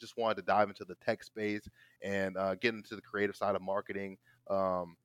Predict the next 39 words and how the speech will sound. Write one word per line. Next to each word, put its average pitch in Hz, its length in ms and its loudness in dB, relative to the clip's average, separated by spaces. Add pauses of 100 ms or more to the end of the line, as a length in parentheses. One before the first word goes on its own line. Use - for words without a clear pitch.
(180)
and 113 100 -10
so, 113 320 2 (140)
yeah, 127 300 8
like, 90 320 -6 (600)
the 107 540 4 (260)
ace 143 200 2
pr-, - 160 -14 (260)
s-, - 160 -20 (100)
some 139 280 -2 (100)
ace 151 320 2
recruiters, 127 800 -2 (460)
uh, 101 400 4 (140)
reached 127 220 -2
out 127 140 8
to 127 80 -8
me 120 60 4
on 110 140 4
LinkedIn, 110 520 0 (420)
and 107 500 0
they 113 120 -2
asked 139 320 4
me 127 60 -2
if 107 80 -2
I 107 100 2
knew 127 160 -6
about 113 260 0
the 92 80 -6
ace 95 160 -6
program, 98 640 -4 (400)
and 101 260 -2
which 110 140 -4
I 107 80 4
respond, 104 460 -2
"Yes, 151 280 8
I, 101 200 2
you 101 140 -10
know, 98 80 -6
I 98 100 0
do 107 360 -6